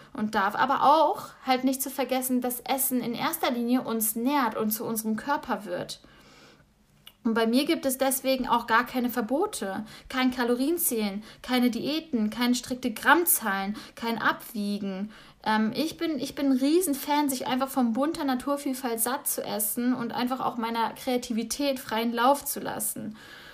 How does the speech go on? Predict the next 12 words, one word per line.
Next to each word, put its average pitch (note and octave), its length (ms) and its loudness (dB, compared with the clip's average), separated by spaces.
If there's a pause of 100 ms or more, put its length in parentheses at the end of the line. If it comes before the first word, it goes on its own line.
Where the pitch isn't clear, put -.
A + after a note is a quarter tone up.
(180)
Ähm, A3+ 460 0 (840)
und B3 140 -2
dabei C#4 240 4
ist C#4+ 140 -2
für C4+ 80 0
mich C#4 240 4
die C4 120 -2
Intention B3 840 2
eigentlich A3 540 -2
immer D#4+ 380 2 (680)
der A3+ 140 -2
Satz, B3 640 -2